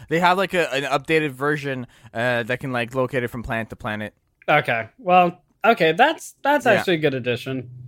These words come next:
Speaker 2: But Super, just, like, n-, really no use for it anymore, especially since Sen-,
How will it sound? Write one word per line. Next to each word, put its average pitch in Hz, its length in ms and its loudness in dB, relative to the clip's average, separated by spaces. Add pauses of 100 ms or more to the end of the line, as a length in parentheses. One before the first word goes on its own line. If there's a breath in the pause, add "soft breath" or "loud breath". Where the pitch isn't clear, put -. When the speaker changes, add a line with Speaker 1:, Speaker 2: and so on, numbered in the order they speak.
(600)
Speaker 2:
But 170 320 6 (280)
Super, 214 440 4
just, 185 240 -4
like, 170 160 2 (200)
n-, 185 300 -6
really 185 380 4
no 170 200 6
use 165 300 2
for 160 260 4
it 170 80 4
anymore, 151 560 0 (120)
especially 180 440 2
since 170 300 2
Sen-, 165 220 2